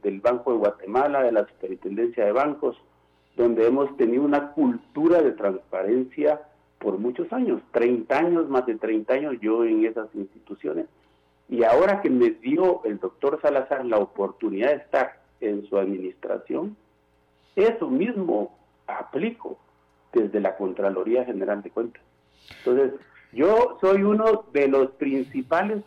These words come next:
combatientes de la corrupción. No, en cada, cada vez que veo un caso de,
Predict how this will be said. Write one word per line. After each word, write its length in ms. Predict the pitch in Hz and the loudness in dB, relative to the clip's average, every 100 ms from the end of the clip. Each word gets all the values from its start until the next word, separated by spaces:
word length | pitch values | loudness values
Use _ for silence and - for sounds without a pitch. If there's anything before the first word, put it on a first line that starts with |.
| - | -6
combatientes 840 | - 95 95 - 156 185 185 98 | -4 -2 -2 -2 2 2 0 -6
de 100 | 90 | -8
la 100 | 87 | -10
corrupción. 640 | - 85 - _ - - - _ _ _ - 104 | -12 -14 -16 _ -8 -6 -8 _ _ _ -10 -6
No, 760 | 135 160 175 180 165 123 92 - _ _ _ _ _ | -2 0 2 2 2 2 -2 -10 _ _ _ _ _
en 120 | 104 | -8
cada, 560 | 98 151 165 156 131 123 - | 0 2 4 4 2 -2 0
cada 200 | 156 160 | 4 4
vez 200 | 156 - | 2 0
que 100 | 139 | 0
veo 180 | 139 147 | 2 0
un 140 | 147 | -2
caso 380 | 160 151 156 120 | 0 0 2 0
de, 200 | 98 | 0